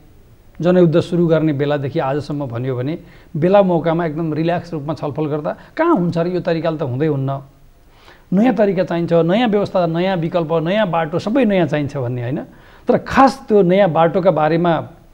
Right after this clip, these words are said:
फैसला गर्नुपर्ने हुन्छ नि जनताले। जनताले, त्यो तबकाले, समुदायले, हामी जस्ता मिडियामा बसेर नि भयङ्कर परिवर्तन, क्रान्ति, यो त नयाँ कुरा चाहिन्छ भन्ने जस्ता मान्छेहरूले पनि। तर त्यो ब्यालेटबाट, जति बेला चुनावको बाकसबाट मत परिणाम आउने गरेको छ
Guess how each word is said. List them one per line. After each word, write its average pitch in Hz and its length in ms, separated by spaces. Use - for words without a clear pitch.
फैसला 202 320
गर्नुपर्ने 160 480
हुन्छ 139 160
नि 226 100
जनताले। 127 400
जनताले, 175 420
त्यो 175 180
तबकाले, 170 560
समुदायले, 170 560
हामी 165 160
जस्ता 170 220
मिडियामा 165 360
बसेर 165 240
नि 175 100
भयङ्कर 165 340
परिवर्तन, 180 460
क्रान्ति, 175 460
यो 190 60
त 170 60
नयाँ 170 300
कुरा 175 180
चाहिन्छ 165 280
भन्ने 151 280
जस्ता 151 200
मान्छेहरूले 135 420
पनि। 123 180
तर 330 120
त्यो 220 480
ब्यालेटबाट, 175 760
जति 170 280
बेला 196 260
चुनावको 185 440
बाकसबाट 170 580
मत 156 240
परिणाम 147 380
आउने 135 260
गरेको 120 280
छ - 100